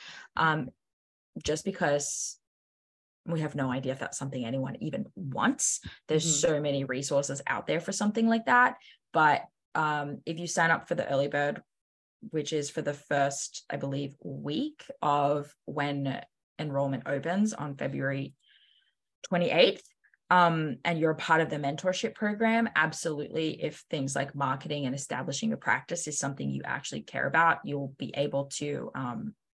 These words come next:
Speaker 1: talk to us there. And if there's enough feedback, of course, we'll add things like that in. But that's my, that's our answer for that. Any other F A Qs you think are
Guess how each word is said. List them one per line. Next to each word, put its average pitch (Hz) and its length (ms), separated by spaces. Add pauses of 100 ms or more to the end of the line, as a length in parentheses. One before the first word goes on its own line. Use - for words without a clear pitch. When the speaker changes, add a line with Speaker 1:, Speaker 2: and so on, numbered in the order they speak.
(840)
Speaker 1:
talk 143 240
to 190 100
us 208 160
there. 247 360 (500)
And 156 300
if 151 140
there's 156 160
enough 139 340
feedback, 143 480
of 139 100
course, 143 300
we'll - 220
add 135 260
things 143 300
like 135 200
that - 180 (100)
in. 240 480 (360)
But 151 360 (500)
that's 139 300
my, 180 240
that's 151 240
our 175 80
answer 185 340
for 202 140
that. 151 400 (280)
Any 220 160
other 208 160
F 160 220
A 151 60
Qs 143 320
you 143 80
think 139 240
are 113 200